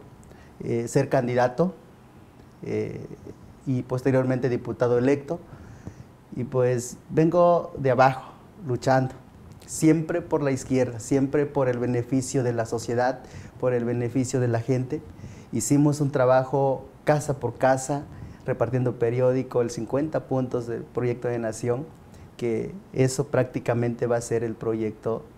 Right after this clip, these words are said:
y el plan nacional del nuevo presidente de la República.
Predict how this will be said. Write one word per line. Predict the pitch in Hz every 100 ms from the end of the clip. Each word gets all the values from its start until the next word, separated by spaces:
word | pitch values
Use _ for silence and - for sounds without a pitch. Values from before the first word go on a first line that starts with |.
| -
y | 110
el | 101
plan | 107 117 117
nacional | 110 110 - 107 107 107 110 - - - - -
del | 104 104
nuevo | 113 113 104 - -
presidente | 110 117 110 110
de |
la | 117
República. | 127 127 175 180 175 196